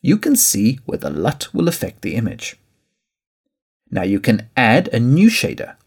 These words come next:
or replace the current one. So switch to the shader menu and change the shader. Once again, load the color management shader. Go back to the result view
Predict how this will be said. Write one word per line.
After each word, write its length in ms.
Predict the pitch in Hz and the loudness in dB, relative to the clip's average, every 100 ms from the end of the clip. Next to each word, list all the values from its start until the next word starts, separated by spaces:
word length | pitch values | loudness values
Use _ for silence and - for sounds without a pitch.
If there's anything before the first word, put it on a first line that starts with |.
| - | 2
or 140 | 254 | 4
replace 420 | 269 - 185 - | 4 -2 -4 -4
the 80 | 175 | -4
current 400 | 175 208 180 135 | 0 2 2 -2
one. 180 | - - _ _ _ _ _ _ _ _ | -10 -14 _ _ _ _ _ _ _ _
So 180 | - 98 | -2 0
switch 400 | 90 - 190 - | 0 0 0 -2
to 80 | 107 | -4
the 80 | - | -4
shader 380 | - 214 208 | 2 4 4
menu 480 | 107 95 98 101 101 - _ _ | 2 2 2 0 -2 -10 _ _
and 200 | - 214 | 2 4
change 440 | - 120 80 78 - | 4 -2 -4 -6 -6
the 40 | |
shader. 460 | 123 - 143 - - _ _ _ _ _ _ _ _ _ _ _ _ _ _ _ _ _ | -2 2 2 2 -6 _ _ _ _ _ _ _ _ _ _ _ _ _ _ _ _ _
Once 240 | - 92 - | -6 -4 -2
again, 360 | 107 117 113 120 - | 2 6 4 2 -6
load 440 | - 85 101 156 156 | -8 2 6 6 4
the 160 | - | -4
color 220 | - 135 175 | -4 0 2
management 420 | 151 147 - 147 | 2 0 -2 -4
shader. 420 | - 87 - - _ _ _ _ _ _ _ _ _ _ _ _ _ _ _ _ _ _ _ _ _ _ _ _ _ | -4 -4 -6 -12 _ _ _ _ _ _ _ _ _ _ _ _ _ _ _ _ _ _ _ _ _ _ _ _ _
Go 140 | - 90 | -2 2
back 260 | 107 131 | 2 0
to 80 | - | -2
the 80 | 101 | 0
result 320 | 104 101 87 | 2 2 0
view 500 | - 202 139 87 110 | 0 4 4 2 -6